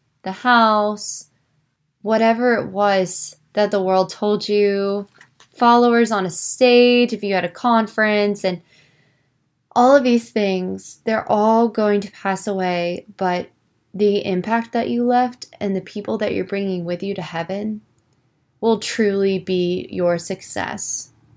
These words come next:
So I hope this meets you today in some capacity and helps you on your journey of wanting to be successful, but really, what does that mean? And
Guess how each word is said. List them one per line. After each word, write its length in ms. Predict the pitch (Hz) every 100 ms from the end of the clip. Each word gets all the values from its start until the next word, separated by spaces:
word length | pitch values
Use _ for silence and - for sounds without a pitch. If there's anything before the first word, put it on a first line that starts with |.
| _ _ _ _
So 380 | - - 208 208
I 160 | - 208
hope 380 | 214 285 285 -
this 380 | 254 240 - - - -
meets 340 | - 247 240 -
you 280 | 226 226 220
today 720 | 233 208 202 202 202 208 202
in 340 | 202 202 202 -
some 380 | - 240 220 208
capacity 880 | - - 190 190 - 196 196 196 190
and 400 | 190 185 185 - _ _ _ _ _ _
helps 360 | - 226 226
you 460 | 233 220 226 220 214
on 400 | - 202 196 202 _ -
your 180 | 208
journey 580 | 202 208 202 208 208 202
of 340 | - 190 180 - _ -
wanting 360 | 208 226 226 220
to 120 | 220
be 120 | 220
successful, 920 | 208 226 - 202 202 - 202 196 196 _ _ _
but 200 | - 214
really, 240 | 202 208 208
what 140 | 202
does 160 | 202 185
that 180 | 180 -
mean? 460 | 175 180 170 180 _ _ _ _ -
And 400 | - 190 185 185